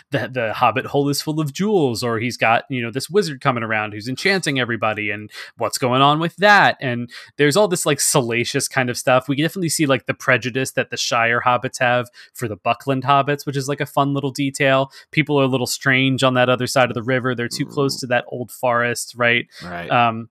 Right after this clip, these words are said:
Speaker 1: which there's a lot of history, by the way, like the Barrow Downs, the Old Forest that we'll get into when we get to those chapters.
Speaker 2: I cannot wait to talk about those chapters because the,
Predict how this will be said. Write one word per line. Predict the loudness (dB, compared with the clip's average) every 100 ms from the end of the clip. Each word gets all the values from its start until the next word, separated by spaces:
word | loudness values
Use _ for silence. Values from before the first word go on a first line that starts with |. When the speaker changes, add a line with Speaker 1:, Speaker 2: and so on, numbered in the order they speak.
| _ -20 _
Speaker 1:
which | 0 2 0 -8 0
there's | 0 2
a |
lot | 2 2
of | 2
history, | 0 0 -4 -6
by | -2 -2
the | -2
way, | -4
like | -4 -6
the | -2
Barrow | 0 0
Downs, | -2 -4 -6 -8
the | -10
Old | -8 -10
Forest | -6 -4 -4 -8
that | -10
we'll | -8
get | -8
into | -8 -6 -8
when | -6
we |
get | -6 -6
to | -8
those | -10
chapters. | -6 -6 -6 -10 -14 -10
Speaker 2:
I | -6 -6
cannot | -4 -4 -4
wait | -4 -4 -6
to |
talk | -6 -6 -4
about | -8 -6
those | -8 -6
chapters | -6 -6 -6 -10
because | -10 -8 -6 -6 -6
the, | -12